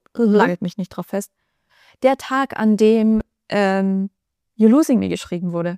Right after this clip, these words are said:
Speaker 1: Ja.
Speaker 2: Und das wiederum deutet halt auch darauf hin, dass in der Beziehung zwischen Taylor und Joe, dass das halt nicht alles die ganze Zeit Friede, Freude, Eierkuchen war, dass die wahrscheinlich,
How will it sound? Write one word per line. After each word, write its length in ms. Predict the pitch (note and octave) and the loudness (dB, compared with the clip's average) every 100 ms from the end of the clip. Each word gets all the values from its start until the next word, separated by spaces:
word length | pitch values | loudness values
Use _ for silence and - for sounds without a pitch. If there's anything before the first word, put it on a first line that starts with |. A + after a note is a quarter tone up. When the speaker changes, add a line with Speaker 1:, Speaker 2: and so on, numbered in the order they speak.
| - | -8
Speaker 1:
Ja. 300 | B3+ A3 G#3 C#4+ _ _ | -2 -2 -2 -6 _ _
Speaker 2:
Und 520 | - G3+ G3+ G3+ G3+ - _ _ - | -2 0 0 0 -2 -6 _ _ -4
das 220 | B3 - | -4 0
wiederum 320 | A#3 G3 G3+ | 0 2 2
deutet 340 | - G#3+ G#3+ G3 | 2 0 0 -4
halt 120 | - | -8
auch 140 | F#3 | -8
darauf 260 | - F3+ - | -8 -10 -4
hin, 200 | G3+ F#3 | -4 -2
dass 360 | F3 - - _ _ | -6 -12 -16 _ _
in 80 | G3+ | -6
der 60 | F#3 | -6
Beziehung 500 | F#3+ - A3+ G3+ F#3+ | -6 -4 0 2 0
zwischen 280 | - F#3 F3+ | -4 -10 -10
Taylor 300 | - F3+ F3+ | -4 -4 -2
und 160 | F3+ - | -6 -6
Joe, 240 | F3 E3+ | -6 -6
dass 220 | - F3+ | -8 -10
das 180 | F#3+ - | -10 -6
halt 200 | F3 - - _ | -6 -6 -12 _
nicht 440 | F#3 F#3+ G3 - _ | 0 0 0 -6 _
alles 340 | - F#3 F#3 - | -6 -4 -4 -6
die 80 | |
ganze 200 | F#3 F#3 | -6 -6
Zeit 180 | G3 F#3 | -4 -8
Friede, 220 | - F#3+ G3 | -4 -6 -4
Freude, 300 | - F#3 - | -4 -4 -2
Eierkuchen 480 | F#3+ F#3+ - G3 | -4 -4 -8 -6
war, 100 | F#3 | -6
dass 160 | F3+ F3 | -6 -6
die 180 | F#3 F#3 - - - | -6 -6 -8 -20 -10
wahrscheinlich, 640 | - F3+ F#3 F#3+ F3+ - | -8 0 2 4 0 -2